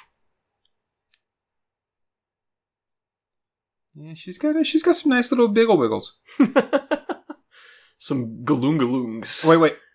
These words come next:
Speaker 1: Oh my gosh, she's dead. I just touched a dead body and, like, kissed it and held it and tried to make out with it.
Speaker 2: Ew, ew, ew, ew, ew, ew, ew, ew, ew.
Speaker 1: Oh, look, I put the little thing up there to support her head so she'd be comfortable.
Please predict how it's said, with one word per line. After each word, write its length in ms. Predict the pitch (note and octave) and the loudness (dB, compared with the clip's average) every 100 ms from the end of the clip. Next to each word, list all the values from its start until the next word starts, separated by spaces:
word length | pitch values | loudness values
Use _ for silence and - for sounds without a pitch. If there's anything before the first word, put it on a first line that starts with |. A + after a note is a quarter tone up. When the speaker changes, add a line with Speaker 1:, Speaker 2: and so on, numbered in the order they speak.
| _ _ | _ _
Speaker 1:
Oh 80 | D3 | -8
my 100 | C3+ | -6
gosh, 100 | A#2+ | -6
she's 180 | - A2+ | -6 -2
dead. 320 | D#3 A#2+ - _ _ _ | 2 2 0 _ _ _
I 160 | C#3 C#3+ | 0 2
just 360 | E3 D3+ - - | 2 0 -4 -6
touched 320 | D3 - - | -4 -4 -8
a 100 | C#3 | -4
dead 260 | C3 B2 | -2 -2
body 320 | G2+ A2+ A#2 A#2+ | 0 0 0 0
and, 100 | C3+ | -2
like, 180 | A#2+ A#2 | -2 -4
kissed 320 | - C3 - | -4 -6 -4
it 120 | C3+ | -6
and 80 | A#2+ | -8
held 320 | A2 B2+ B2 | 0 2 4
it 100 | A#2 | 2
and 80 | A2+ | 0
tried 140 | A2+ A#2 | -2 -2
to 80 | |
make 180 | A2+ A2 | -2 -2
out 160 | A2+ G#2+ | -2 -2
with 160 | G#2+ | -8
it. 160 | G2 - - | -10 -8 -6
Speaker 2:
Ew, 440 | G#3 A3+ G#3+ G3 | -4 0 0 -2
ew, 140 | G3 F#3+ | -6 -8
ew, 140 | F3+ - | -10 -2
ew, 120 | F#3+ G#3 | 0 0
ew, 120 | G3 | -2
ew, 320 | G#3 - G3+ G#3+ | -4 0 0 0
ew, 120 | A3 | -2
ew, 140 | G#3+ A3 | -2 2
ew. 280 | A3+ F#3 D#3+ - - | 4 6 4 0 2
Speaker 1:
Oh, 180 | G3 F#3+ | 4 4
look, 220 | D4+ B3 | 0 0
I 80 | A3 | -2
put 160 | A3+ | -4
the 80 | G3+ | -4
little 160 | F#3+ F#3+ | -4 -2
thing 100 | F3+ | -4
up 120 | E3 | -2
there 100 | E3 | -4
to 60 | |
support 400 | D3+ D#3+ - D#3+ | -4 -6 -2 -2
her 140 | D3+ C#3 | -2 -4
head 280 | C#3 A#2+ - | -4 -4 -6
so 100 | B2+ | -8
she'd 220 | - C#3 | -8 -10
be 60 | |
comfortable. 580 | - B2 A#2 G#2+ G#2+ - | -8 -8 -8 -10 -12 -12